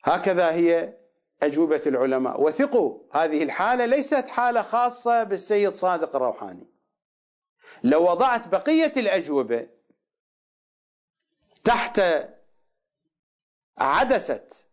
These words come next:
وتحت مجهر التصحيح وتحت مجهر التحليل، القضية نفس القضية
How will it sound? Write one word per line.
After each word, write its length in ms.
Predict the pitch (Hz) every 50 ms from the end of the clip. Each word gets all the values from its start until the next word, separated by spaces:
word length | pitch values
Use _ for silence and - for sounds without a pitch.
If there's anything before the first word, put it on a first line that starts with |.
| _ -
وتحت 380 | 127 127 - 170 147 147 -
مجهر 600 | 185 202 262 277 180 165 175 143 120 - - - _ _ _ _ _ _ _ _ _ _ _ - 170
التصحيح 960 | 170 175 170 - 185 165 - - - - 233 254 220 143 - - - - - _ _ _ _ _ _ _ _ _ _ _ _ _ _ _ _ _ _ _ _ _ _ _
وتحت 400 | - 151 147 - 160 139 - -
مجهر 420 | 185 202 254 254 180 208 208 202 196
التحليل، 760 | - - - 180 - 185 196 220 262 294 294 294 277 262 - - - _ _ _ _ _ _ _ _ _ -
القضية 500 | 160 160 160 170 165 165 196 226 240 233
نفس 220 | 233 233 226 - 208
القضية 520 | 147 - 135 123 117 107 90 90 101